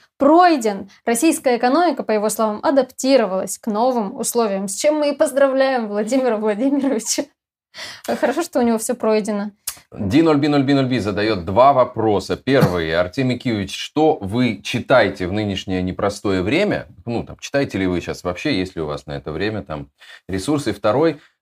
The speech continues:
Speaker 2: э, вопрос, э, от этого же автора. Куда делись зефирки из прошлого эфира?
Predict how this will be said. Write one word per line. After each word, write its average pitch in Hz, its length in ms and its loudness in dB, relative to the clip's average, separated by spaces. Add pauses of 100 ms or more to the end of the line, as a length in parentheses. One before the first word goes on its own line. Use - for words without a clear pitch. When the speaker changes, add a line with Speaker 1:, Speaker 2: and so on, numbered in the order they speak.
Speaker 2:
э, 110 440 0
вопрос, 123 720 -2
э, 110 400 2
от - 220 -2
этого 104 280 -4
же 101 140 -2
автора. 98 440 0
Куда 95 340 -2
делись 92 340 -4
зефирки 85 560 -8
из 101 160 -8
прошлого 67 760 -10
эфира? 50 600 -16